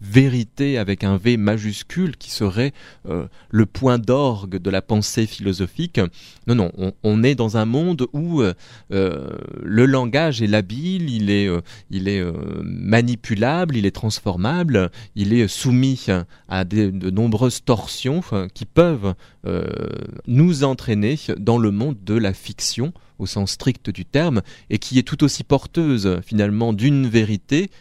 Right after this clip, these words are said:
qui n'est certes pas la vérité majuscule, mais qui, euh, malgré tout, 'fin,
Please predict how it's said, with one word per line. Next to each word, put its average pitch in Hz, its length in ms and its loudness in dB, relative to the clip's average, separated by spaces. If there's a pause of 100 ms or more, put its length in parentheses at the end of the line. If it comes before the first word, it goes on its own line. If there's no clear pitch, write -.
qui - 140 -2
n'est 120 100 4
certes 120 320 -2
pas 101 320 -4 (560)
la 107 220 4
vérité 104 440 0
majuscule, 95 640 0 (300)
mais 107 140 2
qui, 127 420 -4
euh, 87 260 -2 (220)
malgré 113 480 2
tout, 175 240 -6
'fin, 95 240 -2